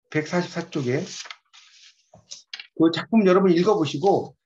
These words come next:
토지에서 여러 차례 반복해 서술된 함한댁의 장례 장면, 김평산이 처형당하고 난 후 목을 매어 자살한 어머니 함한댁의 장례를 치른 후 아들 거북이는 소나무 둥치에 머리를 박으며 통곡한다. 동일한 장면이 반복되는 까닭은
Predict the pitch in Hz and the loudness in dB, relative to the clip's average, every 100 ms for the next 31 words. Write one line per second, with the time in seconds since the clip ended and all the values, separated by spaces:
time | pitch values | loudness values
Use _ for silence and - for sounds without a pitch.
0 | _ - 294 - 262 240 233 185 208 220 | _ -4 -2 2 0 2 2 2 0 0
1 | 214 208 180 185 196 196 196 185 190 190 | -2 -2 -6 -6 -6 -6 -6 -10 -8 -8
2 | 190 226 226 202 196 190 160 165 170 143 | -6 -6 -6 -8 -12 -12 -8 -4 -4 -4
3 | 117 98 - _ _ - 190 185 190 180 | -8 -12 -16 _ _ -2 -2 0 0 0
4 | 170 160 143 180 180 165 151 143 139 131 | -2 -4 -4 -2 -2 -2 -4 -4 -6 -6
5 | 151 214 220 _ _ 143 160 185 185 160 | -4 -6 -8 _ _ -4 0 2 2 2
6 | 156 151 147 147 135 135 151 151 185 160 | 2 2 -2 -6 -10 -8 -6 -2 -2 -2
7 | 143 151 160 165 185 190 180 170 180 185 | 0 -2 -2 -6 -4 -4 -4 -6 -6 -6
8 | - _ - - 160 170 156 147 185 175 | -14 _ -14 -6 -4 -2 -4 -6 -6 -4
9 | 135 120 123 135 131 131 123 123 160 208 | -4 -4 -6 -6 -8 -8 -8 -6 -6 -6
10 | - _ _ - 254 262 233 202 180 175 | -12 _ _ -4 0 2 2 2 -2 -2
11 | 185 151 131 139 139 131 123 131 - 202 | -4 -2 -4 -4 -6 -8 -10 -10 -10 -8
12 | 180 151 107 95 - _ _ - 156 170 | -6 -6 -8 -12 -20 _ _ -4 2 2
13 | 170 139 147 156 160 151 180 180 180 185 | 2 0 -2 0 -2 -4 -4 -2 -2 -4
14 | 165 175 156 151 196 131 | -2 -4 -4 -6 -6 -6